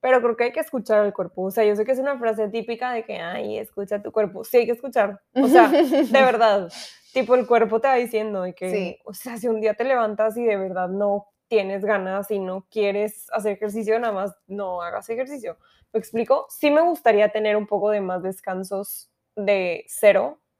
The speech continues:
Speaker 1: o sea, de no
Speaker 2: Ver la
Speaker 1: hacer
Speaker 2: tele.
Speaker 1: absolutamente nada. No tengo tiempo, pero sí puedo decir que lo hago una vez a la semana y creo que, pues, puede ser suficiente para, para aguantar la siguiente semana.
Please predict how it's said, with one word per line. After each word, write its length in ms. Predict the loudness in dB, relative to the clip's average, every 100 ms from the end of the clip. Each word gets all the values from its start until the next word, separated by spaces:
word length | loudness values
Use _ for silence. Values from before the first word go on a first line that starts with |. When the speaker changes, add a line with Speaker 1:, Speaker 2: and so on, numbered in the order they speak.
| _ _
Speaker 1:
o 160 | -10
sea, 240 | -2 0 0
de 220 | -2 -4
no 400 | -6 -6 -4 -2
Speaker 2:
Ver 140 | 2 4
la 120 | 4
Speaker 1:
hacer 100 | 4
Speaker 2:
tele. 260 | 2 4 2
Speaker 1:
absolutamente 680 | 2 0 -2 -4 -4 -4
nada. 380 | -4 -4 -4 -8 _ _ _ _
No 160 | -4 -2
tengo 200 | 0 2
tiempo, 340 | 0 2 0
pero 300 | 2 2 2
sí 400 | -2 -4 -2 -2
puedo 160 | -2 -2 0
decir 160 | -2
que 100 | -2
lo 120 | 0 0
hago 240 | -2 -4
una 200 | -6 -6
vez 120 | -4
a 60 | -2
la 100 | -2
semana 400 | -4 -6 -6 -6
y 80 | -6
creo 180 | -8 -6
que, 380 | -8 -8 -10 _ _ _ _ _
pues, 260 | -8 -8
puede 180 | -8 -6
ser 180 | -4 -8
suficiente 640 | -8 -10 -8 -8 -8 -8 -4
para, 380 | -2 -2 -6 _ _ _ _ _ _ _ _ _ _ _ 6
para 180 | 8
aguantar 500 | 8 6 0 0 2
la 140 | 2 0
siguiente 400 | 2 2 0 -2
semana. 480 | -4 -4 -8 -12